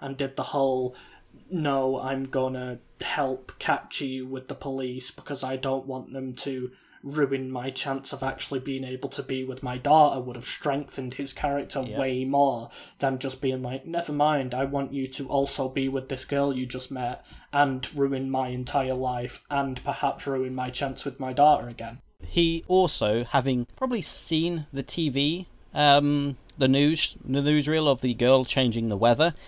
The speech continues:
Speaker 2: and working for, even though he doesn't believe in it, a magazine which writes articles on the supernatural,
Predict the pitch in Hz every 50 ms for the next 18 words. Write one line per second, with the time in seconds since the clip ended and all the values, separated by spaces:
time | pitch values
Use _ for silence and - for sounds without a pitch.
0 | - - - - - - 131 131 139 135 - - - 127 131 127 - - 139 131
1 | 123 - - 131 117 113 123 131 135 123 120 120 117 110 - 107 107 107 - -
2 | 135 147 139 117 101 101 120 135 - - _ _ _ _ _ _ - 123 123 120
3 | 117 113 120 143 147 143 117 120 110 107 147 139 131 120 117 117 107 - - 123
4 | - - - 120 117 110 120 143 - - - - - - 127 127 120 - - 143
5 | 139 131 123 117 110 - - 131 - 123 113 120 113 - - 151 160 151